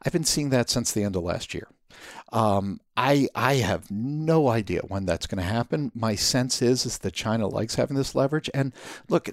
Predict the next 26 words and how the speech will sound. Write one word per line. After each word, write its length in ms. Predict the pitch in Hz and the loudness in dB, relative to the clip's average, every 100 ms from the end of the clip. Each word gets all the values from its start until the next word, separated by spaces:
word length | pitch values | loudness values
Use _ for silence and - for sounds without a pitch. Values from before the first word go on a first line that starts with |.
| - | -2
China 320 | 165 175 175 | 0 2 4
represents 760 | 156 151 139 147 135 - - - _ _ _ | 2 0 0 0 0 -4 -6 -12 _ _ _
maybe 260 | 147 143 143 | -2 0 -2
forty 380 | - 151 147 147 | -4 0 2 2
percent 540 | 147 - 143 101 - - | -2 0 2 0 -4 -4
of 200 | 110 104 | -2 0
the 160 | 110 101 | -2 -2
global 840 | - 104 110 107 107 101 101 - _ _ | -4 0 0 2 2 2 0 -6 _ _
potential 540 | - - 127 117 - 104 | -12 -6 -2 -2 -2 -2
order 240 | 117 120 | 0 0
book 380 | 95 90 80 - | 0 -2 -4 -4
for 260 | - - 101 | -12 -4 -2
n-, 160 | 95 90 _ | -2 -8 _
narrow 300 | 107 95 98 | -2 0 0
bodies 420 | 90 85 90 85 | 0 0 0 -2
like 140 | 95 92 | -4 -4
the 40 | |
seven 260 | - 98 85 | -4 -4 -4
thirty-seven. 500 | 85 82 - 85 78 - - - - - - _ _ _ - | -6 -4 -6 -10 -16 -20 -20 -20 -18 -20 -20 _ _ _ -20
This 280 | - 139 135 | 2 2 4
is 120 | 139 | 2
a 40 | 135 | 2
huge 680 | - - 135 131 135 117 - | 0 -6 2 2 2 -4 0
deal, 500 | 135 147 90 131 - | 2 4 2 0 -2
and 360 | 107 110 107 - | 0 2 0 -2
it 200 | 107 113 | -2 -2